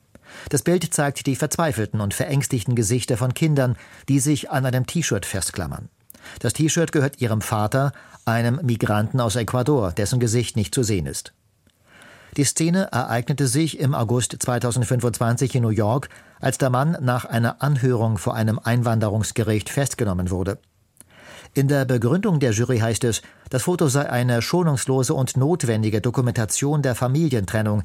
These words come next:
infolge der Migrationspolitik der Vereinigten Staaten. Zum Abschluss seiner elftägigen Afrikareise hat Papst Leo im Stadion von Malabo in Äquatorialguinea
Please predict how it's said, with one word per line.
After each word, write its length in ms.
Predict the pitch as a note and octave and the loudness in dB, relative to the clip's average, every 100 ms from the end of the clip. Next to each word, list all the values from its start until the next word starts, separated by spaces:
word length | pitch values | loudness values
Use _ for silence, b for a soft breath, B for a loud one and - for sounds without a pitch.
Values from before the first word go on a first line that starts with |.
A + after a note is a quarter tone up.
| B B B B | B B B B
infolge 440 | A#2+ C3 C3 C#3+ | 0 2 2 2
der 100 | B2+ | 2
Migrationspolitik 1160 | A2+ - G#2 - C3+ C#3 - B2 A#2+ A2+ A2 - | 0 0 0 0 -2 -4 -4 -2 -2 -2 -2 -2
der 140 | A2 | -2
Vereinigten 560 | B2 A#2 G2 F2+ - A#2+ | -2 -4 -4 -4 -4 -2
Staaten. 360 | A2+ D2 - - - _ _ _ _ _ _ - - - - _ - - _ - - - - - B B B B B B B | -2 -4 -8 -14 -18 _ _ _ _ _ _ -20 -20 -20 -20 _ -20 -20 _ -20 -20 -20 -20 -20 B B B B B B B
Zum 160 | - D#3+ | -2 -2
Abschluss 440 | E3+ - F#3+ F3 | -2 -2 0 0
seiner 600 | - C3+ C3 C3 B2+ - | -2 0 0 2 0 0
elftägigen 720 | B2+ C3 - C3+ B2+ A#2+ A#2+ | 0 -2 -2 0 0 2 0
Afrikareise 920 | - A2+ A#2+ B2+ A2+ A2 F#2+ G2+ F#2+ G2 | 0 -2 0 0 0 0 2 0 0 0
hat 200 | G2+ - | -2 -2
Papst 360 | F#2 A2 - | -2 -2 -2
Leo 380 | G2+ G#2+ B2 C3+ | -2 0 2 0
im 220 | - G#2+ F#2+ | 0 -2 -4
Stadion 520 | - A2+ G#2+ A2 A#2 | -4 0 0 2 0
von 200 | G#2+ A2+ | 0 0
Malabo 580 | G#2+ G#2 G#2+ A2 B2 C3 B B B | 2 2 2 2 2 0 B B B
in 180 | A#2+ C#3+ | -2 0
Äquatorialguinea 1080 | A#2 A#2+ A#2+ A#2 A#2 C3 B2 A2+ A2+ A#2+ | 0 0 0 2 2 2 0 2 2 0